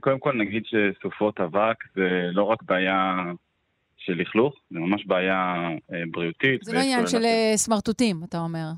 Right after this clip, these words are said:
Speaker 2: זה עניין של בריאות.
Speaker 1: נכון, זה לא רק לנקות את הבית, זה ממש חש-, אה, מש-, משפיע על, אה, בריאות של אנשים, ויש סוללה של מחקרים שמראים את הקשר בין חשיפה לאבק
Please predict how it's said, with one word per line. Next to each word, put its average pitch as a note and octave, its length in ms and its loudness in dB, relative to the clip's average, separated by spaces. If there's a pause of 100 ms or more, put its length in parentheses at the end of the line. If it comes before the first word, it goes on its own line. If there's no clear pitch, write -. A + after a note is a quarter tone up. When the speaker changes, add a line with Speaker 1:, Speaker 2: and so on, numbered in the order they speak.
(100)
Speaker 2:
זה F#3 120 -10
עניין F#3+ 220 -6
של G3+ 100 -8
בריאות. G3 220 0
Speaker 1:
נכון, F2+ 240 -8
זה G2 60 -8
לא G#2+ 100 0
רק A#2+ 180 2
לנקות G#2 380 0
את - 60 -6
הבית, B2+ 380 2
זה G2 60 -4
ממש G2+ 320 0
חש-, - 200 -10
אה, F#2 220 0
מש-, - 480 -8
משפיע G#2 500 2
על, F2+ 160 -2
אה, F2 160 -2 (600)
בריאות G#2 280 2
של C#3 140 0
אנשים, B2 380 0
ויש G2 160 0
סוללה F#2+ 260 2
של G2 100 -8
מחקרים F2+ 380 -4
שמראים F2 360 -4
את - 100 -8
הקשר F2 400 -4
בין F2 180 -4
חשיפה F2+ 420 -4
לאבק - 440 -2